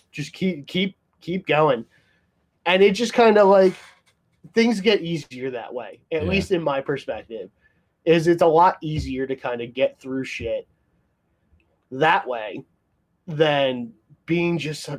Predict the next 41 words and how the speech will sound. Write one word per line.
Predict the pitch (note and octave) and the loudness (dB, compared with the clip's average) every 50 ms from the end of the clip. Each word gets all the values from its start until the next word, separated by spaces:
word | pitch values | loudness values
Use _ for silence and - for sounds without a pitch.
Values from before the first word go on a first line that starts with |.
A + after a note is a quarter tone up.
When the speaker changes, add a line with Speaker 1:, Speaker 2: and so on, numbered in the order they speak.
| - | -14
Speaker 1:
toxic | - - - - C#3 D3+ - - - B2+ G#2 G2 - | -12 -8 -4 0 0 0 -2 -2 -6 -6 -6 -6 -8
and | - A#2 B2 B2 B2 | -8 -8 -8 -6 -4
negative | B2 B2 C#3+ C#3+ D3 C3+ A#2+ A2 G#2+ G2+ - _ _ _ _ _ _ _ | -2 -2 -2 -2 -2 -4 -6 -6 -8 -8 -12 _ _ _ _ _ _ _
all | C3+ D3 D3+ D3+ | 2 4 4 4
the | D#3+ D#3+ | 2 2
time, | - G3+ F#3 E3+ E3 D#3+ | 2 2 4 4 4 2
even | F#3 G3+ A#3 B3+ | 2 4 4 4
if | B3 B3 | 4 2
you | A3 G3 | 0 0
hate | F#3+ A3 A3 - | 2 0 0 -2
your | - G3+ | -4 -4
job. | D3+ D3+ D#3+ F#3 G#3+ F#3+ C3 - - _ _ _ _ _ _ _ _ _ | -2 2 2 2 4 2 0 -4 -10 _ _ _ _ _ _ _ _ _
Like, | F#3 G3 F#3+ | 2 4 6
I | G#3 G#3+ G#3+ | 6 6 6
like | E3 E3 F#3 G3 - | 6 6 4 4 4
my | G3 E3+ D#3 | 2 2 2
job, | - C#3 B2 C3+ D3+ - D3 | 2 2 4 4 4 4 2
but | D3 C3+ | 0 0
I | C3 | 0
hate | A#2+ C3 D#3+ D#3 | 0 0 -2 -2
my | C#3 C3+ B2+ | -2 -4 -6
field | - - C3+ D3+ F3 D#3+ D3+ - | -6 -4 0 2 2 2 2 0
'cause | - C#3+ | -6 -8
I'm | C#3+ D3 | -8 -8
just | B2+ C3+ C3+ - _ | -8 -10 -14 -10 _
burnt | B2+ C3 B2+ B2+ - B2+ | -8 -8 -8 -8 -8 -8
out. | A#2+ C3 - - - _ _ _ _ _ _ _ _ _ | -8 -8 -8 -10 -12 _ _ _ _ _ _ _ _ _
But, | F3 F3+ E3 | 4 6 6
like, | E3 E3 D#3+ - | 6 6 4 4
I | C#3 D#3+ | 2 4
don't, | F3 F3 F3 F3 E3 - | 4 6 6 6 4 4
I | C#3 | 2
don't | D3+ E3+ E3 D#3+ | 2 2 2 2
go | D3+ D#3 D3+ D3+ | 2 0 0 0
to | D3 | 0
work | C3+ C#3 C#3+ D#3 D#3 D3 - - | -2 0 0 2 2 0 0 -2
like, | C#3 C3 A2+ - - | -4 -4 -4 -4 -6
"Ugh, | C3+ C#3 C3+ B2+ - - - _ _ _ _ _ _ _ _ _ _ _ _ _ _ _ | -4 -4 -4 -4 -6 -10 -16 _ _ _ _ _ _ _ _ _ _ _ _ _ _ _
it's | _ A#2 | _ -6
another | C3+ C#3+ C#3+ D3 D#3 | -2 -2 0 0 0
day." | D#3 E3+ F3+ F3 D#3+ D3+ C#3+ C#3+ C#3+ | 4 4 4 6 4 2 0 -2 -6